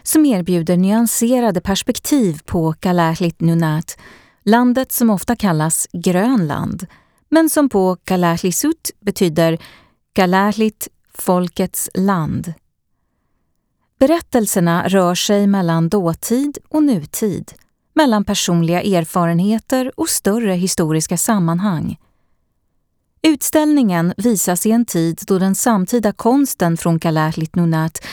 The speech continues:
får allt större uppmärksamhet, både lokalt och internationellt, och då konstnärerna utgår från sina egna erfarenheter och från inhemsk kunskap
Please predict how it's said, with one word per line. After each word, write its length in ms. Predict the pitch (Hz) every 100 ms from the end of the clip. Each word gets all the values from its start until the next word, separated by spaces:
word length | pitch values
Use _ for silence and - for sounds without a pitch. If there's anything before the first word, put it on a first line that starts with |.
| - - -
får 160 | 226 -
allt 260 | 208 208
större 580 | - - 240 220 180 170
uppmärksamhet, 1080 | 196 - 160 165 - 175 202 175 - - - -
både 220 | 180 156
lokalt 680 | 170 247 247 208 247 - - -
och 220 | 302 -
internationellt, 1200 | 185 165 170 170 - 247 233 233 165 - - - - -
och 300 | - - 262
då 200 | 233 220
konstnärerna 1080 | 208 247 202 165 - 196 233 262 220 180 165
utgår 520 | - 175 156 - 165
från 180 | 165 185
sina 220 | - 233
egna 540 | - 254 175 170 277 285
erfarenheter 1080 | 214 165 - 160 160 170 170 - 175 165 - -
och 240 | - 311
från 180 | 330 294
inhemsk 800 | - 254 165 156 208 170 - -
kunskap 920 | - 262 185 170 - - 240 - -